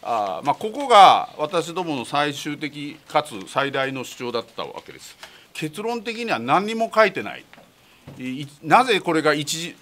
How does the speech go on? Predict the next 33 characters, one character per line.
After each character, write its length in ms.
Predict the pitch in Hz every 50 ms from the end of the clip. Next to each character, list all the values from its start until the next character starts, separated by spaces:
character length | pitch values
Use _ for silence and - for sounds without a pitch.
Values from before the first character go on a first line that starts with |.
| - - -
た 100 | - 220
だ 120 | 214 208
の 100 | 170 143
非 140 | 123 - -
行 160 | - 147 147
じ 80 | 143 143
ゃ 20 |
な 80 | 135 135
く 80 | - -
て 80 | 120
著 520 | 113 - 143 - 170 160 160 180 175 175 175
し 180 | - - 190 180
い 20 |
の 120 | 131 107
か 160 | 95 104 110 107
と 100 | 104 101
い 60 | 98
う 40 | 98
こ 120 | 107 110
と 100 | 92 98
に 80 | 87 87
つ 140 | - -
い 80 | 92 78
て、 220 | - 98 92 80 64 - - _ - - _ - - - _ -
え 40 | 127 120 120 113 110
ー、 40 | 113
理 120 | 131 170
由 200 | 185 214 226 226
ら 140 | 226 226 214
し 220 | 220 220 214 180
い 20 | 131
理 80 | 110
由 140 | 104 98 92